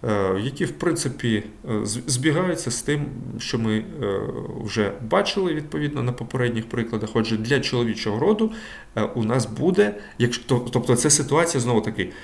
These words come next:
коли у нас стоїть невизначений артикль. Якщо у нас невизначений артикль для чоловічого роду, у нас так само в прикметнику буде закінчення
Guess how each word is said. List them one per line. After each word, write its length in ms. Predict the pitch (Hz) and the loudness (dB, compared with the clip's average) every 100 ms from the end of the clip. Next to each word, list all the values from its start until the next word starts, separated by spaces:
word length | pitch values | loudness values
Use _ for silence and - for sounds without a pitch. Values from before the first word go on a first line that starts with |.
| - - | -20 -12
коли 220 | - 120 151 | 2 6 6
у 80 | |
нас 220 | 151 147 - | 6 4 4
стоїть 500 | - 110 165 - - - | 2 2 2 -2 -10 -4
невизначений 760 | 107 131 120 - 92 - 110 | 2 6 6 4 -2 -4 -4
артикль. 360 | 101 - 101 - - - - - - | -4 -4 -8 -8 -14 -16 -18 -18 -2
Якщо 340 | 117 135 - | 0 2 2
у 40 | 147 | 2
нас 240 | 110 - | 2 2
невизначений 640 | 131 127 110 101 - 104 107 | 2 2 2 -2 -4 -2 -2
артикль 320 | 107 110 107 | -2 -2 -2
для 200 | 98 120 | 0 0
чоловічого 540 | 120 120 104 - 110 | 0 0 0 -2 0
роду, 360 | 147 226 214 202 - - - - | 2 4 2 0 -8 -18 -20 -4
у 60 | 113 | 2
нас 460 | 165 190 - - - | 4 4 2 -6 -6
так 160 | - - | -2 2
само 260 | 165 180 | 2 2
в 100 | 170 | 0
прикметнику 540 | 143 113 135 156 143 113 | -2 -2 0 0 0 -4
буде 240 | 117 127 | -2 0
закінчення 640 | 107 107 120 120 117 113 | 0 0 -2 -2 -2 -2